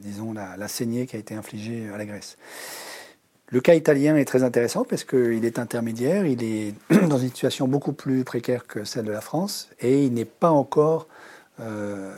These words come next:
dans la situation grecque. Euh, l-, ce qui est clair également, c'est que la souffrance sociale que tout ceci provoque va, euh, très vraisemblablement bénéficier essentiellement,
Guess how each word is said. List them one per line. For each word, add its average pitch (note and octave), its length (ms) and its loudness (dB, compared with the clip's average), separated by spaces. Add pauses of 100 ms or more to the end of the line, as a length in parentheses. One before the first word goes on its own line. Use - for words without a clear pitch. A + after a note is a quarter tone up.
(320)
dans A2 200 -6
la G#2+ 100 -6
situation - 420 -12
grecque. A#2+ 380 -4 (720)
Euh, F#2+ 540 -10
l-, G#2+ 280 -4
ce - 120 -6
qui D3+ 80 8
est D3 60 6
clair D3 200 6
également, B2+ 380 0
c'est - 160 -10
que - 120 -6
la B2+ 220 0
souffrance - 500 -4
sociale B2+ 340 -6
que - 100 -16
tout B2+ 160 -14
ceci A#2+ 320 -14
provoque D3 420 -8 (500)
va, A#2+ 380 -2
euh, F#2+ 180 -8 (380)
très D3 160 4
vraisemblablement A#2+ 760 -4
bénéficier A#2+ 800 -8
essentiellement, A#2+ 680 -10